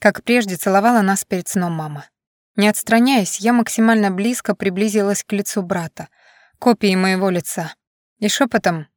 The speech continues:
начала напевать колыбельную, которую давным-давно пела нам мама. "Послушай, как ветер стучится в окно. Он многое видел, сплетая руно. Из звезд золотых и из месяца стрел,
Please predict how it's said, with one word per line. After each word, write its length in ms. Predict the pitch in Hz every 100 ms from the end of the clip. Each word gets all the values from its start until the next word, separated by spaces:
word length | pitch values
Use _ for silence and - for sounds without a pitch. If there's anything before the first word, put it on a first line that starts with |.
| _
начала 400 | 202 214 277 285
напевать 420 | 240 202 202 220
колыбельную, 760 | - 196 185 165 165 156 156 151 _ _ _ -
которую 380 | 202 208 196
давным-давно 760 | 180 190 196 196 180 175 190 226
пела 320 | - 202 185
нам 200 | 165 170
мама. 440 | 156 151 147 143 - _ _ _ _ _ _ _ _
"Послушай, 580 | 208 - 247 262 - 180
как 220 | 190 180
ветер 380 | 185 190 - 170
стучится 560 | - 180 - 202 - 165
в 60 |
окно. 420 | 165 - 160 151 - _ _ _ _ _
Он 200 | 202 220
многое 360 | 269 240 214 196
видел, 440 | 196 208 190 170 _ _
сплетая 600 | - - 190 - 185 185
руно. 440 | 180 170 160 147 _ _ _ _ _ _
Из 180 | 208 208
звезд 400 | 202 247 220 180
золотых 760 | 180 196 196 - - 220 -
и 120 | 185 185
из 120 | 180
месяца 560 | 190 202 - 170 -
стрел, 520 | 175 - - 170 160